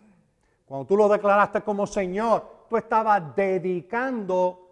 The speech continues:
tu vida a serle obediente.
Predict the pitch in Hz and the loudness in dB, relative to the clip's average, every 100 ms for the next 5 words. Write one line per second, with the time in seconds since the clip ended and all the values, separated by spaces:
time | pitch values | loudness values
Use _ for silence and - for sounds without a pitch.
0 | _ _ _ _ _ _ _ _ _ _ | _ _ _ _ _ _ _ _ _ _
1 | 185 165 143 269 269 156 127 127 160 _ | -6 -2 4 6 6 2 -8 -12 -20 _
2 | _ _ _ _ _ _ _ _ _ _ | _ _ _ _ _ _ _ _ _ _
3 | _ _ _ _ _ 156 156 - 202 196 | _ _ _ _ _ -10 -8 -4 -4 -4
4 | 175 165 156 165 135 - | -6 -8 -10 -14 -16 -20